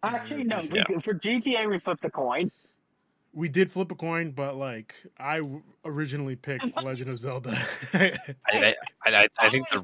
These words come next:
Speaker 3: reason we
Speaker 1: don't
Speaker 3: flipped the
Speaker 1: say
Speaker 3: coin
Speaker 1: that in your face. We flipped a coin about three times.
Speaker 2: It was twice. It was twice.
Speaker 3: Yeah,
Speaker 2: It was
Speaker 3: I, I think
Speaker 2: twice.
Speaker 3: the coin flip
Speaker 2: It was
Speaker 3: was,
Speaker 2: twice.
Speaker 3: was because of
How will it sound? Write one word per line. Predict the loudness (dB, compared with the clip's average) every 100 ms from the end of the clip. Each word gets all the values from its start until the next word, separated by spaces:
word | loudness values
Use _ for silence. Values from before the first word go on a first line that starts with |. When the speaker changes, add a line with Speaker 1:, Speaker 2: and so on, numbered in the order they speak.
| 2
Speaker 3:
reason | 2 4 2 2
we | 0
Speaker 1:
don't | 0
Speaker 3:
flipped | -2 -2
the | 0
Speaker 1:
say | 0 0
Speaker 3:
coin | -4 -4 -4
Speaker 1:
that | -4 -2
in |
your | 0 0
face. | -2 -2
We | -2
flipped | 0 0 0
a | -2
coin | 0 2 2
about | 2 -2 2
three | 2 2
times. | -2 -2 -2 -2 -4 -20 _ _ _ _ _ -2
Speaker 2:
It | 0
was | 0
twice. | -2 -6 -6
It | -14
was | -12
twice. | -2
Speaker 3:
Yeah, | 0 2
Speaker 2:
It | 2
was | 2
Speaker 3:
I, |
I |
think | 2 -4
Speaker 2:
twice. | -10
Speaker 3:
the | -14
coin | -14 -12
flip | -6 -6
Speaker 2:
It | -6 -18
was | -14
Speaker 3:
was, | -10
Speaker 2:
twice. | -6 -6 -8 -4
Speaker 3:
was | -4
because | -2 -2
of | -2